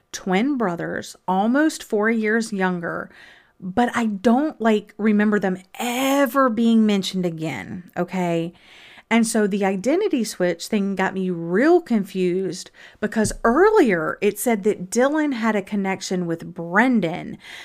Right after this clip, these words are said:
the other student from the college that was suspected of kill-, killing Emily. So does that mean that Emily had a connection with him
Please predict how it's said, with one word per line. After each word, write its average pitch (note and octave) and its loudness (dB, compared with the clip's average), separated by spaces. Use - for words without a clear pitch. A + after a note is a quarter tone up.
the G#3+ -4
other A3+ 4
student A3 0
from G3+ -2
the E3+ -2
college G3 0
that G#3 2
was G3 0
suspected F#3 -2
of F3+ -4
kill-, F#3 -4
killing F#3+ -2
Emily. A3 -2
So - 0
does A3 4
that B3+ 2
mean B3+ 0
that F#3 0
Emily C#4 -2
had F4 0
a F4 4
connection E4+ -2
with E4+ 0
him E4+ 2